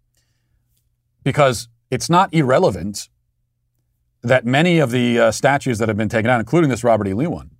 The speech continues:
th-, these are, whatever you think of the subject, these are beautiful works of art that were made by, by real artists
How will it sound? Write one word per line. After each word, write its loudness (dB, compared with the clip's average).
th-, -2
these 0
are, 2
whatever 2
you 2
think -2
of -2
the -6
subject, -2
these 2
are 2
beautiful 0
works -2
of -4
art -2
that 0
were 2
made 2
by, 2
by -2
real 2
artists -2